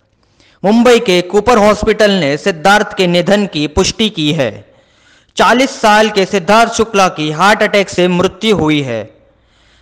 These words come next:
जानकारी के मुताबिक एक्टर सिद्धार्थ शुक्ला ने रात को सोने से पहले कुछ दवाई खाई थी,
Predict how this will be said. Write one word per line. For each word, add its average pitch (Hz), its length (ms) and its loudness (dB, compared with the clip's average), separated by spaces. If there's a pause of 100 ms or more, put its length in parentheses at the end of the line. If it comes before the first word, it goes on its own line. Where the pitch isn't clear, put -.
जानकारी 185 540 2
के 220 120 0
मुताबिक 196 600 0 (120)
एक्टर 180 380 0
सिद्धार्थ 180 440 0
शुक्ला 202 360 0
ने 143 240 -2
रात 180 340 0
को 151 220 -2
सोने 202 400 0
से 208 160 -2
पहले 147 420 0
कुछ 156 260 -4
दवाई 165 340 2
खाई 143 320 -6
थी, 123 360 -18